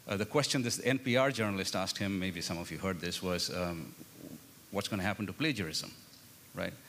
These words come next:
And he sort of twisted it around and say, uh, with the point is like, "Why are your students plagiarizing?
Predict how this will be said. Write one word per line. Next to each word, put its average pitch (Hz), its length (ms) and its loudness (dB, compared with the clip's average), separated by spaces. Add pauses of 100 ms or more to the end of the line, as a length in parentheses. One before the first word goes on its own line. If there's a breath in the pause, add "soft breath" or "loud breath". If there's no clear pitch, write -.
(540 loud breath)
And 104 200 2
he 123 120 4
sort 139 240 4
of 127 120 -2
twisted 143 320 0
it 120 100 2
around 117 360 2
and 101 100 -2
say, 107 300 2 (520 loud breath)
uh, 113 160 2 (100)
with 113 160 0
the 117 60 4
point 123 280 0
is 110 120 -2
like, 113 160 0 (280)
"Why 123 300 0
are 170 40 4
your 147 160 2
students 113 380 0
plagiarizing? 90 640 -2